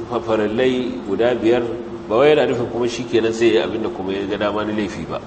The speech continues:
Ai dama an gaya masa cewa kai ya yi kaza, kai ya yi kaza. Haka yana tahtal mashi'a, shi ma ba cewa aka yi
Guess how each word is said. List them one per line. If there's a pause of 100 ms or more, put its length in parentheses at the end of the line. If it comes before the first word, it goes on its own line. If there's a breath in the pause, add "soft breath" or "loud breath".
(420)
Ai
dama
an
gaya
masa
cewa
kai
ya
yi
kaza,
kai
ya
yi
kaza. (720 loud breath)
Haka
yana
tahtal
mashi'a,
shi
ma
ba
cewa
aka
yi